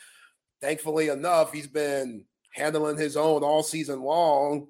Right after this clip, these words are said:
and other guys came up big, like Keaton Crawford, like Anthony Hill, forcing fumbles, and Ethan Burke recovering them. Like, this team just junkyard dogs right now, the mentality that they have. And they knew,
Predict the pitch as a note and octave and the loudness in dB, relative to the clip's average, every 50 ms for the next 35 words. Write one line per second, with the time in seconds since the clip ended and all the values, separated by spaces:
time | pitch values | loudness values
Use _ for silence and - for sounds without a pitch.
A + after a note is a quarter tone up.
0 | _ - A2+ B2+ C3 C3+ D3 D3+ D3 D3 D3 D3 D3+ D#3+ D#3 D#3 - - D3 D#3 | _ -12 -8 -6 -4 -2 -2 -2 0 0 0 2 2 2 2 0 -4 -6 -6 -4
1 | E3 E3 F3 G#3+ G3 E3 G3 A#3 - - C#3 B2+ - - - - - - - E3 | -2 -2 -2 -2 0 2 4 4 4 4 2 -2 -6 -8 -10 -10 -10 -12 -16 -12
2 | F3 F3+ E3+ - F#3 G3+ A3+ A#3 A#3 - A2 G#2 G2+ A2+ A#2 _ - C#3+ D#3+ D#3+ | -12 -12 -8 -2 0 2 2 2 0 -2 -10 -16 -18 -20 -20 _ -6 -6 -6 -6
3 | E3+ F3+ F3+ F3+ F3 E3+ E3+ G3+ A#3 A#3 G3+ E3 D3 C3+ - - - - - - | -4 -4 -4 -2 -2 -2 0 2 2 4 4 4 2 2 -2 -6 -14 -20 -20 -12
4 | - - D3 D3+ D3+ D3+ - D#3+ C3+ - - D#3+ D#3 D3+ D3 C#3+ C3+ C3 B2 A#2+ | -4 0 2 2 2 0 -2 -8 -6 -2 0 0 0 2 0 -2 -2 -2 -4 -6
5 | B2 B2+ - C#3+ D3+ D3+ D#3 D3+ D3 D3 D3 D#3 D#3+ D#3 D3 C3+ - E3 F3 G3+ | -8 -10 -10 -8 -8 -6 -6 -6 -2 0 2 2 2 0 -4 -4 2 4 6 6
6 | F3 D#3+ C#3+ B2+ B2 A#2 A2 G#2 G2 G2 G#2 A#2 A2+ A2+ A2+ A2 G#2+ _ - C#3 | 6 4 0 -2 -2 -6 -10 -14 -18 -18 -18 -16 -12 -10 -10 -10 -10 _ -10 -8
7 | E3+ F3 - - - - F#3+ G#3 G#3+ G3 F3 D#3+ D3 C#3 B2+ - _ - - - | -8 -8 -10 -12 -10 -6 -4 -2 0 0 0 0 0 -2 -4 -8 _ -18 -20 -20
8 | - - - _ - C#3 D3+ D#3 - _ - - - C#3+ E3+ F3 - G#3 G3+ G3 | -20 -20 -20 _ -10 -8 -8 -8 -10 _ -10 -4 -2 0 0 0 2 4 6 6
9 | F3+ D3+ C#3 - B2+ B2+ D3+ F#3 F#3+ E3+ D#3+ C#3+ C3+ B2+ A#2+ - A#2+ A#2+ A#2 A#2 | 6 4 2 -2 0 2 4 6 6 4 2 0 -2 -2 -2 -4 -8 -8 -8 -8
10 | A2 A2 A#2 A#2 A#2+ A#2 A2 - - C3+ C#3 C#3 C3+ C3+ C3 C3 B2+ B2+ B2+ B2+ | -8 -8 -8 -8 -10 -10 -8 -6 -2 0 0 0 0 0 -2 -4 -2 -2 -4 -4
11 | - - A#2+ A#2 A2+ A#2 A#2+ B2 B2+ A#2+ A2+ A2+ A2 G#2 A2+ A#2 B2+ D#3+ F#3+ G#3+ | -4 -4 -6 -6 -4 -4 -4 -2 -2 -2 -4 -6 -8 -8 -10 -6 0 0 0 0
12 | A3+ B3 C4 D#4 D#4 D4 A#3 E3+ C3+ - | 0 -2 -2 0 2 4 4 4 2 0